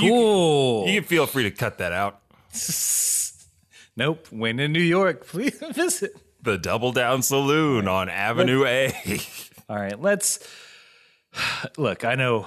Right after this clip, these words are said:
Speaker 1: Look, enough of this saucy bun talk.
Speaker 2: Mm, buttery
Speaker 1: Enough of this
Speaker 2: pretzels.
Speaker 1: buns with sauce.
Speaker 2: <laughs>
Speaker 1: So let's, let's get to the, let's get to the main event here.
Speaker 2: Oh yeah.
Speaker 1: Finally, after all this fighting,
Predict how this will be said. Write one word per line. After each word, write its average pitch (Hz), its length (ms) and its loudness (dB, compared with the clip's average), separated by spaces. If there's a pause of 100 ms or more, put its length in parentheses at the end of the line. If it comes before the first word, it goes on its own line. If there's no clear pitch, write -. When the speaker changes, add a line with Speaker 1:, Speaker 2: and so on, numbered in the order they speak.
Speaker 1:
Look, 90 220 -4
enough 139 160 0
of - 60 -10
this 127 160 0
saucy 117 360 0
bun 92 380 -4
talk. - 440 -10 (220)
Speaker 2:
Mm, 107 580 -2 (460)
buttery 90 240 -4
Speaker 1:
Enough 143 100 -2
of 113 60 -12
this 123 160 0
Speaker 2:
pretzels. 107 120 -8
Speaker 1:
buns 127 440 0
with 104 140 -8
sauce. - 960 -4
Speaker 2:
<laughs> 135 360 0 (460)
Speaker 1:
So - 140 -14
let's, 151 260 -4
let's 185 220 -4
get 160 300 -4
to 170 100 -4
the, 127 360 -4 (120)
let's 123 200 -8
get 190 140 -8
to - 80 -10
the 110 80 -2
main 92 380 -2
event 82 340 -10
here. 80 480 -20
Speaker 2:
Oh 101 200 -2
yeah. 76 240 -8 (280)
Speaker 1:
Finally, 104 800 -4 (360)
after 120 300 -2
all 120 140 2
this 107 340 -4
fighting, 107 680 -6